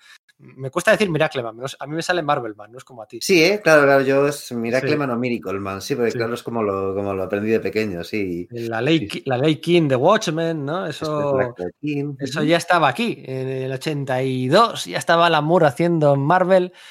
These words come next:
Speaker 1: cosas con las que luego triunfó en D C o triunfó en, en, en otros lados, ¿no? O sea, el, el, el, el, el, el proto Alan Moore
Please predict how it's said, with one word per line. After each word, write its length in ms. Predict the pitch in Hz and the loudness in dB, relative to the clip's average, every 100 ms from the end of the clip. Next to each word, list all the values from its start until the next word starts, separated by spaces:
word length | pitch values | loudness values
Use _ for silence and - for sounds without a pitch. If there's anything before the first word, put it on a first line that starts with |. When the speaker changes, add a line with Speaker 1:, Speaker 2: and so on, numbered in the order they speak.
| _ _ | _ _
Speaker 1:
cosas 320 | - 151 170 | -12 -6 -6
con 180 | 160 156 | -6 -8
las 160 | 131 120 | -8 -8
que 140 | 131 | -10
luego 380 | 123 151 165 151 | -6 -2 -2 -2
triunfó 580 | 135 131 123 - 151 139 | -6 -8 -10 -6 -6 -4
en 160 | 127 | -8
D 120 | 120 117 | -12 -10
C 360 | 165 185 175 | -4 -2 -2
o 80 | 131 | -4
triunfó 600 | 117 120 120 143 143 139 | -8 -12 -10 -6 -6 -4
en, 60 | 120 | -6
en, 380 | 120 117 - | -10 -12 -16
en 180 | - - | -20 -18
otros 300 | 151 - 120 | -14 -12 -10
lados, 420 | 139 165 123 104 | 2 2 2 -4
¿no? 120 | 147 160 | -10 -10
O 80 | |
sea, 240 | 127 123 117 - - _ _ | -6 -8 -10 -20 -20 _ _
el, 160 | 135 | -6
el, 240 | - 139 143 | 0 2 4
el, 220 | 135 127 | 2 2
el, 260 | - 147 135 | 0 2 2
el, 280 | 131 127 131 | 2 2 2
el 160 | 143 127 | 2 2
proto 640 | 156 143 135 135 135 135 | 2 4 4 4 6 8
Alan 220 | 185 180 | 6 6
Moore 320 | 160 185 214 | 6 4 2